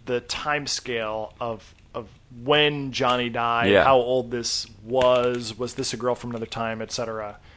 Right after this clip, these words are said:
Speaker 1: Um,
Speaker 2: Even though Letterman jackets
Speaker 1: and with,
Speaker 2: do still exist.
Speaker 1: and with the le-,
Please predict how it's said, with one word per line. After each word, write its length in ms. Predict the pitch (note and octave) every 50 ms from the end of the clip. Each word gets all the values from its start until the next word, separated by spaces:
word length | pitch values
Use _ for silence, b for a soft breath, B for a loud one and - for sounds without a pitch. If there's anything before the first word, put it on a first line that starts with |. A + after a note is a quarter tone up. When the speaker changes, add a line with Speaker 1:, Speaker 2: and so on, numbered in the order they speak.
| b b b b b
Speaker 1:
Um, 500 | C#3+ C#3 C3+ C3 C3 C3 B2+ B2+ B2 B2
Speaker 2:
Even 160 | A#2 G2+ G#2+ G2+
though 140 | G2 F#2
Letterman 300 | F#2 F#2 F2+ F2 F2 F2
jackets 220 | F2 F2 F2 D#2+ G2
Speaker 1:
and 100 | F#2+ G2
with, 100 | G#2+ G#2
Speaker 2:
do 160 | - G2+ G2
still 260 | F#2+ - - F#2+ F2
exist. 300 | E2+ F2+ F#2+ G2 D#2+ -
Speaker 1:
and 140 | F#3+ F#3+ F3+
with 200 | F3+ F#3+ F#3 F#3
the 100 | - D#3+
le-, 320 | C#3+ C#3+ C#3 C#3+ C#3 C3+